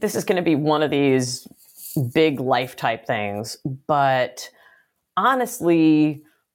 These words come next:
these days it's my daughter. I have learned such profound things from her, and I, I can't help but share this with you 'cause I'm, I'm so proud at this moment. So my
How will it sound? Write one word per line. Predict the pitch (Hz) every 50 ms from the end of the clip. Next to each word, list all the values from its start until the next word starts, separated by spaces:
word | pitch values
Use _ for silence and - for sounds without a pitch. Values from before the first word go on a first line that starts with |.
| _ _ -
these | 185 180 170 -
days | - 151 139 147 143 151
it's | 139 143 - -
my | 135 123 123 117 117 117 113 110 - - _ _ _ - 120 -
daughter. | - 131 127 135 156 170 190 190 208 202 208 - - _ -
I | 156 170 185 208 226 233
have | 220 214 214 214 208 -
learned | 156 143 143 151 151 147 139 135 131 127 123 123 123 120 117 110 127 - _ _ _ _ _ _ _ _ _ _
such | - - - - - - 175 175 202 - - - -
profound | - - 170 139 - 147 139 143 143 139 135
things | - - 135 131 131 131
from | - 143 135 131 120
her, | 131 131 123 120 117
and | 117 117 120
I, | 127 131 - - -
I | 143 127 - -
can't | - - - 202 202 - -
help | 160 165 143 - -
but | 143 -
share | - - - 135 131
this | 117 139 - -
with | 170 - -
you | 131 120
'cause | - -
I'm, | - 123 123 120 -
I'm | 123 117 113
so | - - - - 143 147
proud | 143 - - 123 113 110 110 110 104 98
at | - 107 -
this | 127 - -
moment. | - 131 123 113 113 104 -
So | - - 165 147 139 139 139 - - - - - - - - - _ _ _ _ -
my | 160 160 165 160 156 156 156 151 147 143 143 139 135 131 131 127